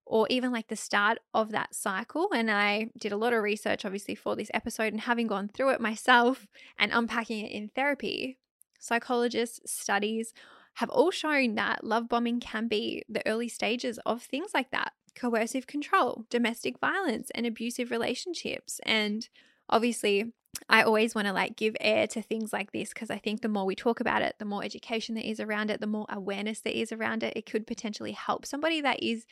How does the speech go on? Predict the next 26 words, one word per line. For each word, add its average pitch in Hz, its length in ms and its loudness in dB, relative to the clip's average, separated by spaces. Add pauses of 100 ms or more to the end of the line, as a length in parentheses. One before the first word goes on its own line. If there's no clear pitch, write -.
(140)
experiencing 233 680 -2
this 247 200 -4
right - 180 0
now. 214 420 -4 (500)
And 240 100 4
obviously 233 360 2
with 233 180 0
this 226 160 -4
person 220 560 0
and 214 160 -2
this 214 160 -6
listener, 220 300 -2 (120)
I 226 80 2
don't 262 200 2
know 233 540 0 (320)
the 247 120 -10
person 233 320 -2
you're 233 160 0
dating. 233 500 2 (640)
I 233 140 6
don't 240 160 4
know 220 640 0
what's - 220 -2
going 208 280 -2
on, 226 400 0
but - 360 4